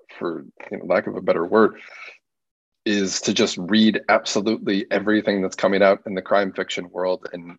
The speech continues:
to make myself <laughs> familiar with all these new writers, which is just a complete joy, a treat. And I think when it came time to, to write my own novel, it really was just a motivating factor. I'm so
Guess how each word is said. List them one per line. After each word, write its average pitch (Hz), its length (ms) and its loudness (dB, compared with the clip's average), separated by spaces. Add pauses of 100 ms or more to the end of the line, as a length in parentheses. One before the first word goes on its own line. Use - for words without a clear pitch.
(120)
to 87 140 -4
make 92 240 -4
myself 110 400 0
<laughs> - 20 -20
familiar 92 480 0
with 85 140 0
all 87 120 4
these 90 200 -6 (920)
new 113 180 2
writers, 95 540 4
which - 320 -4
is 92 220 -6
just - 360 -10 (300)
a 110 60 2
complete - 580 -2 (140)
joy, 101 480 2 (140)
a - 40 -18
treat. 113 420 -2 (380)
And 107 140 0
I 90 80 2
think 101 180 -2
when 90 120 -2
it - 120 -8 (120)
came 98 260 -6
time 87 480 -4 (160)
to, 90 400 -2 (420)
to - 100 -6
write 92 200 4
my 80 140 0
own 90 180 0
novel, 87 520 0
it 95 120 -4
really 101 240 2
was 85 120 -4
just - 280 -8 (440)
a - 60 -2
motivating 90 520 2
factor. - 360 0
I'm 87 140 -2
so 92 500 -4